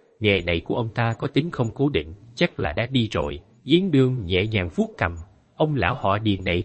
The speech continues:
cực kỳ quan trọng. Đại nhân nhất định phải nhanh chóng tìm ra ông ta thì mới có thể hỏi được xuất xứ của Trâm Ngọc.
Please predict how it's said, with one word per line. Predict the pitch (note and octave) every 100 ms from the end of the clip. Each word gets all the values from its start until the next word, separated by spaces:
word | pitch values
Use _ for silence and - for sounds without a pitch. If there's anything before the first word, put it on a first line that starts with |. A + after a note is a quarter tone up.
| -
cực | F#2+ -
kỳ | F2
quan | - G#2+ G#2
trọng. | D#2 D#2 - _ _
Đại | G#2+ G2+
nhân | A2+ C#3 C#3+
nhất | F3+ F#3+
định | G2+ G2+
phải | G#2 C#3
nhanh | C3+ B2
chóng | C3 D#3+ G3
tìm | - G2 G2
ra | A#2+
ông | A#2
ta | G#2+ A#2+ A2 G#2 - -
thì | A2
mới | B2+
có | E3 F3
thể | C3+ B2+
hỏi | F#2 F#2+ D#3
được | G#2+ F2+
xuất | - E3+
xứ | - C3+ F3
của | -
Trâm | A#2+ B2+ A#2
Ngọc. | G2+ F2